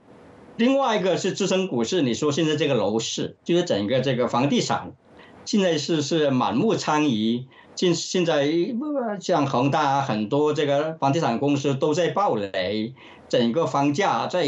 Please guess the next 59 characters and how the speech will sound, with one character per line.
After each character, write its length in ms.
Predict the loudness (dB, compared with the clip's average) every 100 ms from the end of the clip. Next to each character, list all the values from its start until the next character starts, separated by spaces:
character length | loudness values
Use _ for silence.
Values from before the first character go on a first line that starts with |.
| -2 -4 -12 -14 -4
大， 460 | 0 0 0 -2 -6 -16 -10 -10 -12 -2
就 140 | 0
是 320 | 2 2 0
从 240 | 0 -2 2
一 220 | 2 0
线、 260 | 2 0
二 220 | 2 0 2
线、 180 | 0 0
三 220 | 0 0
线 160 | 0
城 200 | 0 0
市 220 | 0 -2 -4 -12 -2
都 260 | 2 2 2
在 260 | 0 0
整 280 | 0 0 0
体 220 | -2 -6
下 260 | -2 -2 0
降。 320 | -2 -4 -6 -20 -20 -6
就 100 | 0
这 140 | 2 2
个 80 | 0
基 340 | -2 0 0
本 260 | 0 0 2
面 520 | 2 2 0 -2 -8
是 320 | -6 0 0 0
非 320 | 0 0 0
常 320 | -2 0 0
糟 220 | 0 0
糕 260 | 0 0 -2
的， 160 | -4
你 180 | -2 0
如 120 | 0
果 100 | 0
再 240 | 0 0 0
加 300 | 0 0 2
上 260 | 0 0 -4 -12 -2
地 160 | 0
方 180 | 2 0 0
政 160 | -2
府 160 | -2 -2
的 100 | -2
债 320 | 0 0 2
务， 360 | 0 0 -2 -6 -18 -6
然 200 | 0 0
后 140 | 2 0
整 220 | 0 -2
个 100 | -2
城 220 | 0 0
投 180 | 0 0
公 240 | 2 0
司 300 | 0 -2 -2
现 180 | 0 0
在 160 | 2 0
这 140 | 0
个 100 | 0
岌 180 | -2 -2
岌 140 | -2
可 220 | 0 0
危， 400 | 0 2 0 -2